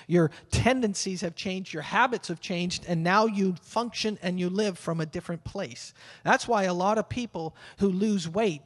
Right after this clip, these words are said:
lose weight only to put it back on again because they didn't actually change their lifestyle.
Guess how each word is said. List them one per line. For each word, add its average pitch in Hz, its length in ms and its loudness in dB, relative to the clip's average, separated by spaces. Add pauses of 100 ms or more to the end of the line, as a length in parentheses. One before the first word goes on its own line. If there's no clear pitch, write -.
(120)
lose 190 340 2
weight 196 300 0
only 185 260 -2
to 170 100 -6
put 175 200 -2
it 160 80 -4
back 160 260 -4
on 208 200 0
again 147 300 -4
because 151 280 -6
they 156 100 -2
didn't 220 280 -6
actually 175 420 -8
change 180 480 -6
their 151 160 -4
lifestyle. - 880 -8